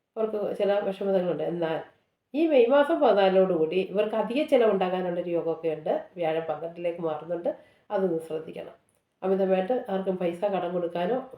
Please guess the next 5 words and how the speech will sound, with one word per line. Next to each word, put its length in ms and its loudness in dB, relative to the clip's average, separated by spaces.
വാങ്ങാനോ 480 -2
ഒന്നും 200 -4
പോകരുത്. 540 0
ആ, 60 -8
അതൊക്കെ 480 2